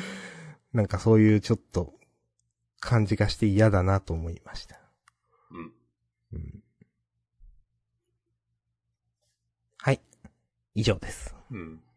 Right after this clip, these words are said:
Speaker 2: いや、今のセリフさ、うん。なんか、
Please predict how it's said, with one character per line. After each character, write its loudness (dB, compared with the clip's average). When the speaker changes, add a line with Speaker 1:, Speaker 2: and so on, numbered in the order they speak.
Speaker 2:
い -6
や、 0
今 4
の 2
セ -4
リ -4
フ -8
さ、 -4
う -8
ん。 -14
な -4
ん -6
か、 -2